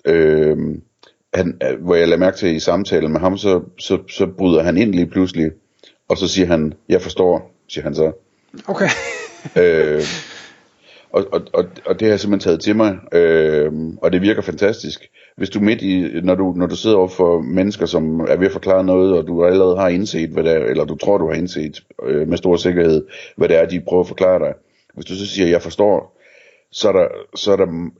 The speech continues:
Speaker 1: meget, meget højere chance for, at de stopper op, og du kan få lov til at sige, "Så det, du siger, det er, at sådan og sådan og sådan," og så siger de, "Ja," og så siger du, "Okay, det, jeg tænker om det, det er sådan og sådan og sådan," ikke? Det, det, det, altså, når du siger det, "Jeg forstår," så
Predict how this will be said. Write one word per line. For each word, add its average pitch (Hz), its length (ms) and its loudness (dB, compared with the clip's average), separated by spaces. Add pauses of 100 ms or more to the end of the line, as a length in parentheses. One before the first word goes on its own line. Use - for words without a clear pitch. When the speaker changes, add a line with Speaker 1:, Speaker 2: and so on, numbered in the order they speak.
(100)
Speaker 1:
meget, 98 260 0
meget 87 220 2
højere 87 280 2
chance 85 360 -6
for, 80 160 0
at 73 160 -4
de 76 60 -14
stopper 80 340 0
op, 87 300 0 (340)
og 82 120 -4
du 90 80 -10
kan 85 120 0
få 80 80 -4
lov 80 160 2
til 87 80 -4
at 82 60 -4
sige, 82 380 -4 (1300)
"Så - 140 -8
det, 98 140 2
du 95 60 2
siger, 95 200 2
det 90 140 4
er, 85 160 6
at 87 260 -2
sådan 87 260 -2
og 78 60 -2
sådan 87 240 -2
og 76 60 -6
sådan," 85 420 -2 (100)
og - 80 -10
så 90 120 -8
siger 90 140 0
de, 78 80 -6
"Ja," 104 220 2
og 85 180 -2
så 87 140 -14
siger 90 140 -6
du, 80 80 -2
"Okay, 82 420 -2
det, 92 80 0
jeg 92 80 2
tænker 92 260 0
om 78 100 -2
det, 87 140 2
det 87 80 0
er 82 40 0
sådan 80 180 -2
og 78 80 0
sådan 76 180 0
og 73 60 -2
sådan," 78 300 0
ikke? 110 140 0 (1000)
Det, 85 260 0
det, - 180 -2
det, 92 220 2 (180)
altså, 90 260 0
når 90 120 2
du 87 100 -2
siger 95 160 0
det, 87 140 -2
"Jeg 90 120 2
forstår," 98 460 0
så 87 340 2